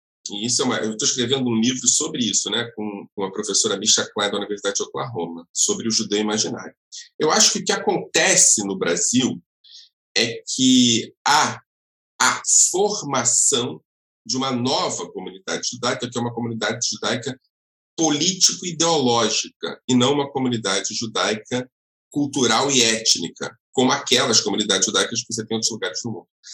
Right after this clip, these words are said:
Nessa comunidade judaica político-ideológica, o que se produziu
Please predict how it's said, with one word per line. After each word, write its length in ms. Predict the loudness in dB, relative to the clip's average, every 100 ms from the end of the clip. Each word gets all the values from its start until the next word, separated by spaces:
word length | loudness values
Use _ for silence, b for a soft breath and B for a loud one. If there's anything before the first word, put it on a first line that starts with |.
| B B B 0
Nessa 320 | 4 4 2
comunidade 560 | 0 0 2 0 0
judaica 460 | -2 0 0 0 -6 -6
político-ideológica, 1600 | 0 2 2 2 2 0 -2 0 2 2 2 2 -2 -4 -12 -18 -16 B B _
o 140 | -12
que 140 | -2 4
se 280 | 4 4 2
produziu 800 | 2 2 2 2 2 2 0